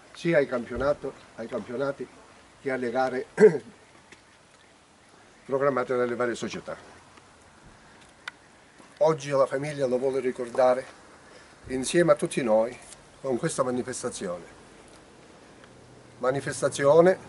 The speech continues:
da loro voluta e sostenuta. Penso e credo che Carmelo, da lassù dove si trova, sarà contento di questa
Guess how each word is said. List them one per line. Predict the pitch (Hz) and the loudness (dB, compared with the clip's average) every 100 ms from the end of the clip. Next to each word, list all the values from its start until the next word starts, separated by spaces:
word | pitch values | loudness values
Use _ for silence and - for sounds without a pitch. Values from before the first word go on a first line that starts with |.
| - - - - - - - - - | -20 -18 -18 -16 -18 -18 -20 -20 -8
da | - | 0
loro | 175 156 165 151 - | 4 8 8 6 -6
voluta | 123 135 180 185 160 - - | 0 4 4 4 0 -4 -8
e | 139 | -6
sostenuta. | 131 180 - 135 90 - - - - - - - - - - - - - - - - - - - - - | 0 0 0 -6 -8 -12 -20 -20 -20 -20 -20 -20 -20 -20 -20 -20 -20 -20 -20 -20 -20 -20 -20 -20 -20 -2
Penso | 175 180 185 - 165 170 - | 4 6 6 4 -2 -2 -6
e | - 151 | -4 -4
credo | - 139 101 92 95 - - - - - - | 2 2 2 -4 -12 -16 -20 -20 -20 -20 -14
che | - 123 | -4 -2
Carmelo, | 131 117 139 156 156 151 - - - - - - - | 0 0 2 2 0 -6 -14 -20 -20 -20 -20 -14 4
da | 143 | 6
lassù | 143 - 113 101 | 6 2 -8 -8
dove | 120 117 | -8 -6
si | 123 | -6
trova, | 117 107 110 - - - - - - - - - - - - | -8 -6 -6 -8 -16 -20 -20 -20 -20 -20 -20 -20 -20 -20 -20
sarà | - 147 151 | -8 2 2
contento | - 147 180 180 156 | 2 0 4 4 4
di | 143 | -2
questa | 170 160 | -2 0